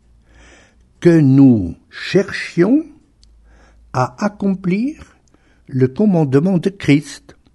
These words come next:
C'est aller partout et de prêcher l'évangile, d'annoncer d'une manière ou d'une autre l'évangile, en faisant de toutes les nations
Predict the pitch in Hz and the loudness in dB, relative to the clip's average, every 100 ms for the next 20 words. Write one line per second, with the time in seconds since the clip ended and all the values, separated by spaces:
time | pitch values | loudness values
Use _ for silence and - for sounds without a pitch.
0 | _ _ _ _ _ _ _ _ _ _ | _ _ _ _ _ _ _ _ _ _
1 | - - 151 147 - _ _ 131 165 196 | -10 0 2 2 -4 _ _ -2 2 2
2 | 262 269 - 196 - _ _ 175 269 - | 0 -2 -4 -6 -8 _ _ -4 -4 -8
3 | _ _ _ _ _ _ _ _ - 139 | _ _ _ _ _ _ _ _ -4 -2
4 | 127 - - 151 - 175 165 170 180 165 | 0 -2 -2 -4 0 0 2 0 -2 -4
5 | 117 101 110 _ _ _ _ _ _ _ | -6 -8 -12 _ _ _ _ _ _ _
6 | _ 113 110 156 185 185 202 - - 156 | _ -12 -2 2 2 2 -2 -6 0 0
7 | 110 190 190 165 170 185 165 180 220 262 | 2 0 0 2 2 0 -2 -2 2 4
8 | 330 - - - - _ _ _ _ _ | 2 -2 -8 -20 -20 _ _ _ _ _
9 | _ _ _ _ _ _ _ _ _ _ | _ _ _ _ _ _ _ _ _ _
10 | _ _ 107 127 135 120 104 85 - _ | _ _ -4 0 2 0 -4 -8 -18 _
11 | _ _ _ _ _ _ _ _ _ _ | _ _ _ _ _ _ _ _ _ _
12 | - 135 - - 156 196 196 131 135 131 | -4 -4 -2 -2 -2 0 -2 -2 -4 -4
13 | - 247 247 - 190 180 175 160 - 156 | -4 -4 -2 -2 0 2 0 -4 -6 -4
14 | 156 151 151 | -2 -2 -6